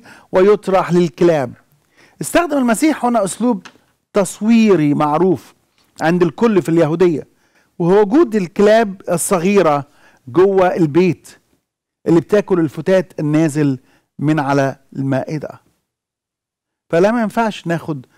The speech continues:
الخبز بتاع البنين ونرميه لهذه الكلاب الصغيرة. المسيح كان قاسي؟ أوقات المسيح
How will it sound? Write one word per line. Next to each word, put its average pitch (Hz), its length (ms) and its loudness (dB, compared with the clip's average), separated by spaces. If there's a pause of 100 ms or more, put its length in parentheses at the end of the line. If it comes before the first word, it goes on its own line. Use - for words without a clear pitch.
(220)
الخبز 143 640 -6 (120)
بتاع 131 140 -6
البنين 127 540 -4 (1000)
ونرميه 147 580 -2 (1200)
لهذه 139 440 -2
الكلاب 127 400 -2
الصغيرة. - 580 -16 (1400)
المسيح 156 280 -4
كان 190 180 -6
قاسي؟ 214 400 -6 (2250)
أوقات 208 360 0
المسيح 127 580 -8